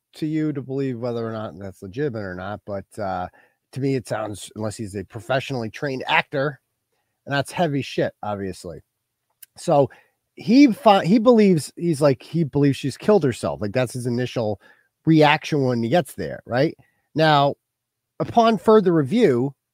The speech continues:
that gets him in trouble because the prosecutors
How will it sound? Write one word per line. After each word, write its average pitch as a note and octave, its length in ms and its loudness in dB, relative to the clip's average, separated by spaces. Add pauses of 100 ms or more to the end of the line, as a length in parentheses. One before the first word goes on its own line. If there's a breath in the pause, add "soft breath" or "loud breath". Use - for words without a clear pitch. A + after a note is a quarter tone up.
(200)
that C#3 260 0
gets - 300 -6
him B2+ 180 -6
in B2+ 100 -6
trouble C#3+ 520 0 (680)
because C3+ 220 -2
the C3+ 120 -2 (280)
prosecutors D#3 960 -2